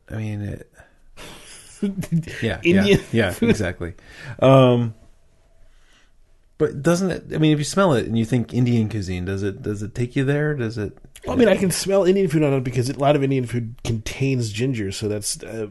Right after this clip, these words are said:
Speaker 2: but I can smell all
Speaker 1: Yeah.
Speaker 2: types
Speaker 1: I, I'm
Speaker 2: of stuff in
Speaker 1: smelling,
Speaker 2: there.
Speaker 1: like, when I smell that, I start thinking cardamom as well. I start thinking, uh, like, brown sugar,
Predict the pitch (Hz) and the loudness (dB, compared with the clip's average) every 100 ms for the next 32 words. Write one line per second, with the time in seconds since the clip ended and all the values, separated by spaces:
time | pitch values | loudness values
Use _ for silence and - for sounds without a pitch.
0 | - 113 123 107 120 - 135 107 - - | -10 -10 -6 -6 -6 -4 -4 -4 -6 -4
1 | 127 127 117 - 143 190 160 180 220 190 | 0 2 0 -2 2 2 2 2 4 4
2 | 170 165 151 131 135 127 131 127 - 156 | 6 4 2 2 2 4 4 2 2 2
3 | 147 139 127 123 117 113 - 98 92 - | 4 4 2 2 0 -2 -4 -6 -6 0
4 | 123 120 117 113 101 92 110 127 127 120 | 2 4 2 0 -2 -4 0 2 4 2
5 | 113 104 - 101 - - 104 95 95 92 | 2 0 -4 -6 -8 -6 -6 -4 -6 -6
6 | 87 90 87 85 82 82 104 110 107 101 | -8 -8 -8 -8 -10 -12 -6 -4 -2 -4
7 | - - 131 120 120 117 113 | -6 -2 -2 2 2 2 -2